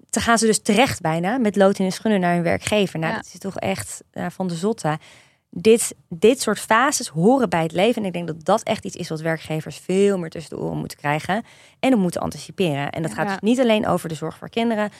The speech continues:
Speaker 1: maar ook ziekte, verlies. Ehm,
Speaker 2: Precies.
Speaker 1: en,
Speaker 3: Precies, ja.
Speaker 1: ehm, eh,
Speaker 3: Gewoon de grote
Speaker 1: mantelzorg.
Speaker 3: dingen van het leven.
Speaker 1: Grote dingen van het leven, gewoon
Speaker 2: Ja,
Speaker 1: het
Speaker 2: waar het
Speaker 1: leven.
Speaker 2: leven om draait,
Speaker 3: Ja.
Speaker 2: zeg
Speaker 1: Ja.
Speaker 2: maar.
Speaker 3: Ja.
Speaker 2: Ja.
Speaker 1: Ja.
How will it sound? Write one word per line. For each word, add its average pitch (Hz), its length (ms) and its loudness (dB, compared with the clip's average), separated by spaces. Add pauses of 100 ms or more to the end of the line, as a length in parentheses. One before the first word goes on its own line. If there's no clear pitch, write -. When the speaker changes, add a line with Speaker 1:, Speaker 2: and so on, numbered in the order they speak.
(160)
Speaker 1:
maar - 220 0
ook 185 120 4
ziekte, - 400 -6
verlies. 165 560 -6 (400)
Ehm, 160 360 -4
Speaker 2:
Precies. 185 320 -8
Speaker 1:
en, 175 200 -2
Speaker 3:
Precies, 202 300 -6
ja. 180 80 -2
Speaker 1:
ehm, - 60 -2
eh, 170 260 -2
Speaker 3:
Gewoon 170 40 -4 (200)
de 175 100 -8 (200)
grote 165 300 -4
Speaker 1:
mantelzorg. 285 400 2
Speaker 3:
dingen 254 180 2
van 247 100 0
het 220 100 0
leven. 233 220 4
Speaker 1:
Grote 320 180 4
dingen 269 160 4
van 262 80 -6
het 302 100 6
leven, 269 140 4
gewoon 220 140 4
Speaker 2:
Ja, 196 60 4
Speaker 1:
het 202 80 0
Speaker 2:
waar 190 80 8
het 320 100 6
Speaker 1:
leven. 214 120 4
Speaker 2:
leven 233 140 -2
om 220 60 2
draait, 220 360 2
Speaker 3:
Ja. 190 80 -12
Speaker 2:
zeg - 40 -18
Speaker 1:
Ja. 220 120 2
Speaker 2:
maar. 185 100 -4
Speaker 3:
Ja. 233 260 2
Speaker 2:
Ja. 190 200 -6 (260)
Speaker 1:
Ja. 185 140 -6